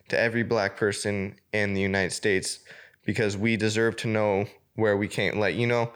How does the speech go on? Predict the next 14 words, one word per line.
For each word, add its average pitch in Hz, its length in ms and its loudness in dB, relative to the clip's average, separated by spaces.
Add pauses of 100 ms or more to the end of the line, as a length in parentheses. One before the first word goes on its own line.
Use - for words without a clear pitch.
(600)
I 123 100 2
was, 113 200 4
uh, 110 120 4
this 107 200 2
British 120 360 0
rapper 110 280 2
was 101 160 2
talking 104 360 0
about 101 340 0
how 95 400 2 (720)
in 117 140 0
the 107 80 2
U 113 160 2
K 110 560 2